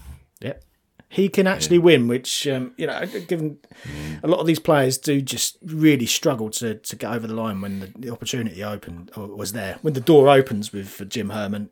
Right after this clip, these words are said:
Speaker 1: he can walk through it. So, yeah, not much else to go on with him, but, um,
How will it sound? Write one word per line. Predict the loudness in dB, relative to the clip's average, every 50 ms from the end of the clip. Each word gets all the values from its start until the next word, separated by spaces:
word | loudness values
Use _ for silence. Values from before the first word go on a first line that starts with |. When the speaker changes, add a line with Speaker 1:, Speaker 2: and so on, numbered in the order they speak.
| _ -18
Speaker 1:
he | -10 -8 -6 -6 -6
can | -8 -10 -12 -10 -8 -8 -8 -10 -10
walk | -10 -10 -10 -10 -12 -16
through | -14 -14 -14 -14 -12
it. | -14 -16 -18 _ _
So, | -16 -16 -14 -14 -16 -16 -18 _ _ _ _ -20 -20 -20 -20 -20 -20 -20 -20 -20 _ _ _ 0
yeah, | 4 4 6 6 4
not | 6 6 6 6
much | 6 6
else | 6 6 6 4
to | 2
go | 0 2 2
on | 2 0
with | -2 -2
him, | -4 -4
but, | -4 -6 -8 -8 -8 -6 -6
um, | -6 -8 -10